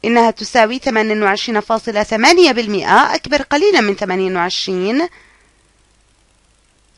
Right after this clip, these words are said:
إذن ثمانية وعشرين فاصلة ثمانية بالمئة. إذن تلك هي جي تساوي صفر، وأس هي ثمانية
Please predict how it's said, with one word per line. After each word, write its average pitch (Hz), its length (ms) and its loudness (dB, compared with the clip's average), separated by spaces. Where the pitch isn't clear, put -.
إذن 226 420 4
ثمانية 214 480 -2
وعشرين 202 340 -2
فاصلة 214 440 -4
ثمانية 240 600 2
بالمئة. 208 760 2
إذن 233 260 2
تلك 233 260 -6
هي 220 340 0
جي 226 260 -8
تساوي 214 400 -2
صفر، 240 500 0
وأس 226 420 0
هي 226 420 -2
ثمانية 247 640 0